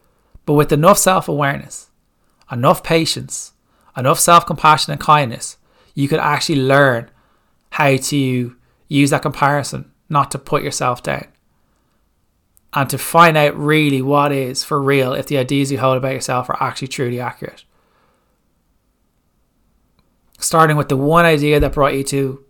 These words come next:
potentially this link or this podcast in the first place. I need to compare myself to be, to other people in order to be happy.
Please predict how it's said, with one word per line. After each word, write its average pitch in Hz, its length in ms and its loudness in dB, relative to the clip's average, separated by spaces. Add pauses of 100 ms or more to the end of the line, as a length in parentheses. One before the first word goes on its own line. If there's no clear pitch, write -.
(720)
potentially 139 400 0
this 135 160 -4
link 131 380 -4 (180)
or 139 100 -6
this 127 140 -6
podcast - 640 -4 (920)
in 135 120 -4
the 131 40 -6
first 127 280 -2
place. - 300 -10 (580)
I 139 140 -2
need 139 360 -2
to - 60 -14
compare 147 400 -4
myself 135 460 -4
to 135 180 -12
be, 139 160 -8
to - 340 -12
other 139 140 -6
people 123 340 -8
in 113 80 -10
order 117 220 -6
to - 120 -12
be 123 100 -10
happy. - 400 -12